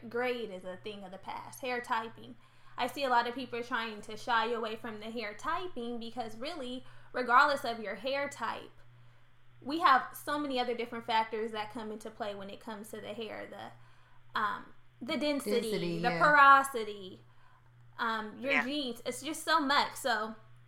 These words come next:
Speaker 1: um, another problem I think that we do have with social media is the comparison, and it can be a little bit discouraging for even adults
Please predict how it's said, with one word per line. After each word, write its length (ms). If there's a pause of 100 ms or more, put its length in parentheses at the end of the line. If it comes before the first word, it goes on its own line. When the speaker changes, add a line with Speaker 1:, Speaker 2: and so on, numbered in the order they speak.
(580)
Speaker 1:
um, 200
another 320
problem 360
I 60
think 200
that 160
we 80
do 140
have 220
with 100
social 300
media 420
is 240
the 80
comparison, 760
and 100
it 120
can 120
be 120
a 40
little 200
bit 160
discouraging 640
for 180
even 260
adults 680